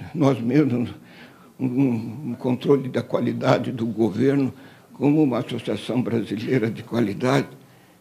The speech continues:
para que a gente possa premiar e co-, criar estímulo pro,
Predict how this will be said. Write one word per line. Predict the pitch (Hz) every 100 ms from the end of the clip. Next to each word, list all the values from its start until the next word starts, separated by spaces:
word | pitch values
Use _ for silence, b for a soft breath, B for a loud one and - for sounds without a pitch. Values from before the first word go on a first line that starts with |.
| _
para | - 117
que | 170
a |
gente | 123 135 107
possa | - 139 131 120
premiar | - 151 156 123 113 139 120 - - - _ 120
e | 127
co-, | 135 -
criar | 151 135
estímulo | 139 - - 202 208 160 131
pro, | 113 110